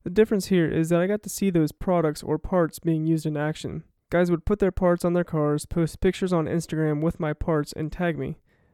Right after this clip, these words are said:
That was the ultimate fulfillment. I was always excited to see people showcasing my parts on their social media accounts. On top of all that, there was this one product I made called the S T cubby cover. This part covered a useless cubby hole on the Ford Fiesta S T.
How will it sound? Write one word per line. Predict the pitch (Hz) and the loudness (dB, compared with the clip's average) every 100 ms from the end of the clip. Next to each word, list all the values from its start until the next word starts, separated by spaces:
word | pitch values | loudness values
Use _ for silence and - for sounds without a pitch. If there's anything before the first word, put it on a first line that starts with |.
| - | -4
That | 175 | -2
was | 190 196 | 2 2
the | 175 175 | 2 4
ultimate | 156 170 170 165 - | 4 2 0 -2 -2
fulfillment. | 151 - 151 143 - - _ | -6 -2 -2 -2 -8 -14 _
I | 180 | 0
was | 175 | 2
always | 170 190 185 | 4 4 4
excited | 175 170 160 | 2 2 2
to | 156 | -2
see | - 165 156 156 - | -2 -2 0 -2 -2
people | 190 185 160 | -4 -2 -2
showcasing | - 170 165 160 156 | 0 0 2 -2 -2
my | 151 151 | -2 -2
parts | - 156 147 - | -2 -2 -4 -2
on | 151 160 | -4 2
their | 170 175 165 | 4 4 2
social | 156 160 160 156 | 2 0 0 0
media | 160 143 | 0 -2
accounts. | 139 - - - - - - | -4 -6 -10 -12 -20 -14 -6
On | 175 | -4
top | 180 208 | -2 0
of | 214 | 4
all | 196 190 | 6 6
that, | 175 160 - | 6 4 2
there | 165 | 0
was | 160 160 | 2 2
this | 165 - | 0 0
one | 190 196 | 0 0
product | 190 170 160 - | 0 2 2 0
I | 165 | 0
made | 160 156 - | 2 0 -2
called | 160 151 | -4 -2
the | 147 | -4
S | 165 185 - | -2 -4 -4
T | 185 170 | -4 -4
cubby | - 165 147 | -2 -4 -4
cover. | 151 139 104 160 - | -4 -6 -6 -8 -2
This | 196 | -2
part | - 208 196 | 4 4 4
covered | - 185 185 | 2 2 2
a | - | 2
useless | 160 170 190 214 | 0 0 0 -2
cubby | - 185 160 | 0 0 2
hole | 160 160 | 2 2
on | - 156 | 0 -2
the | 151 | -2
Ford | - 196 196 | 2 2 2
Fiesta | 180 165 165 147 | 0 0 0 -2
S | 147 160 | -2 -4
T. | - 147 143 | -4 -6 -4